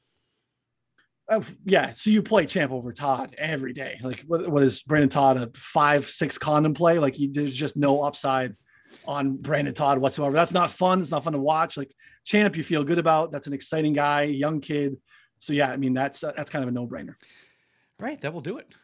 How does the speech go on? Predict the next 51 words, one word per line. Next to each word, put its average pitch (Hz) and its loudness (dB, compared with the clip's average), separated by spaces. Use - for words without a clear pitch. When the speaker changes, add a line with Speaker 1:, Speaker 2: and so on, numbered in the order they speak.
Speaker 2:
on 123 -16
the 117 -14
Pat 143 -6
Mayo 147 -8
Experience. 165 -14
Remember 143 -10
to - -10
play 156 -6
in 151 -8
the 127 -8
Listeners 123 -10
League. 214 -10
Link 117 -10
is 117 -10
available 117 -12
in 120 -12
the 107 -10
description. 107 -16
Smash 127 -10
like 131 -8
and 170 -10
give 220 -10
me 285 -12
your 311 -8
two 269 -10
favorite 107 -6
guys 95 -12
in 120 -10
the 110 -8
six - -12
thousand 101 -6
dollar 90 -18
region. 131 -14
Ryan, 269 6
thank 185 -4
you 180 -4
for 160 -8
coming 143 -2
on. 208 -2
I, 214 0
I 180 2
think 196 -6
you've 185 -2
earned, 185 -6
right 254 2
or 262 0
wrong 196 2
this 127 -6
week, 120 -4
you've 127 -4
earned 165 -4